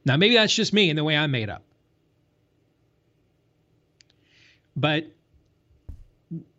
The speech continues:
what Leah is gonna, is gonna ask us about is something I am struggling with mightily right now. Leah writes, "I am finding it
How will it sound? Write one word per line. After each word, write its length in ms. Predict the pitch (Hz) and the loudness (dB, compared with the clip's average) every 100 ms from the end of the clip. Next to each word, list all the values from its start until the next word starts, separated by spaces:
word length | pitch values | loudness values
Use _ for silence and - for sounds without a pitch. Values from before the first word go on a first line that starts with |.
| _ | _
what 220 | 180 160 160 | -2 -2 0
Leah 500 | 165 233 233 226 - _ | 0 0 0 -2 -6 _
is 140 | 156 | -4
gonna, 280 | 139 180 160 160 - | -2 0 0 -2 -6
is 120 | 147 | -2
gonna 200 | 165 165 | 0 0
ask 320 | 165 175 - | 0 0 -2
us 140 | 170 143 | -2 -2
about 340 | 110 92 - _ _ _ _ _ _ _ _ _ _ _ | -2 -4 -6 _ _ _ _ _ _ _ _ _ _ _
is 160 | 147 127 | -2 0
something 360 | 160 151 143 | -2 -2 -2
I 260 | 143 165 165 | -4 -4 -2
am 220 | 160 139 | 0 -2
struggling 640 | 135 - - 151 147 151 135 | -2 -6 -2 -2 0 -2 0
with 320 | 135 131 - | -2 -4 -8
mightily 960 | 127 127 131 131 143 123 95 98 - _ _ _ | -4 -2 0 0 0 -2 -6 -12 -16 _ _ _
right 240 | - 104 110 | -6 -6 -4
now. 260 | 98 - _ _ _ _ _ - - - _ _ _ _ _ - _ _ _ _ _ _ _ _ _ _ _ _ | -8 -8 _ _ _ _ _ -20 -20 -20 _ _ _ _ _ -20 _ _ _ _ _ _ _ _ _ _ _ _
Leah 200 | 175 240 | 2 4
writes, 460 | 180 151 156 - - | 4 2 0 -4 -4
"I 140 | 160 165 | -2 0
am 120 | 160 | -2
finding 480 | - 208 240 214 127 | -4 -6 -2 -2 -2
it 260 | 104 - | -8 -14